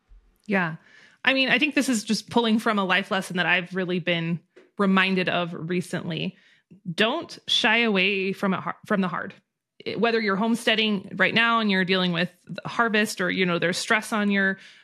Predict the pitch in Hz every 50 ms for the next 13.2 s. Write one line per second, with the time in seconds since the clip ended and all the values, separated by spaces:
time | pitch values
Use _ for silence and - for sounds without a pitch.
0 | _ _ - 202 202 196 196 196 196 190 185 190 - - 214 214 214 208 - 214
1 | 196 196 - - 196 196 190 190 175 180 185 180 175 175 156 185 196 202 - 220
2 | 202 190 180 185 - - 202 190 180 165 - 185 - _ - 180 180 196 202 202
3 | 202 196 202 196 190 - 185 180 170 185 226 233 240 233 226 226 214 214 208 202
4 | 208 220 196 196 190 185 180 214 240 240 - 269 233 226 226 - 220 196 208 196
5 | - 202 - - 208 180 190 185 185 180 175 165 - - 180 170 170 175 170 -
6 | 180 180 - - 175 - 190 180 180 180 175 170 - - - - - 170 170 170
7 | - - 170 180 - - - - - - - - - _ _ _ _ 214 - -
8 | 202 214 254 254 302 311 269 226 226 226 220 - - 214 185 175 156 - 180 -
9 | 90 90 - - - - _ 202 190 180 170 185 220 262 - - - - 180 220
10 | 214 - - 233 240 233 - - - - - - - 180 190 98 190 - - -
11 | 175 - - - 95 - _ _ _ - - - _ _ _ - - 202 190 185
12 | 190 - 202 190 - 226 247 214 220 196 185 196 202 208 208 202 - 214 185 196
13 | 196 190 190 -